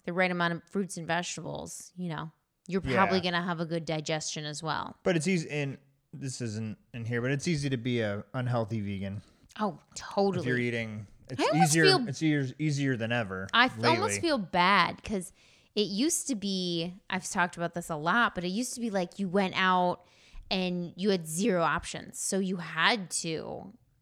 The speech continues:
Speaker 1: uh, eat healthy. There was only, like, a salad on the menu.
Speaker 2: Yeah.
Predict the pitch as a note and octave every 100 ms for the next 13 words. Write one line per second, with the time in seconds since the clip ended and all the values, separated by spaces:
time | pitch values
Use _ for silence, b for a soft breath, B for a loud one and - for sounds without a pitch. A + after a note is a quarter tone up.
0 | - F3 D#3+ D3 D3 - F#3+ E3 D3+ C3+
1 | - D#2 E3+ - F3+ F3 G#3 B3+ B3 G#3+
2 | G3 G3 - D#3+ D3+ E3 D#3+ D3 D3+ -
3 | F3+ F3 D#3+ D#3+ - A#2 G#2+ G2+ G2+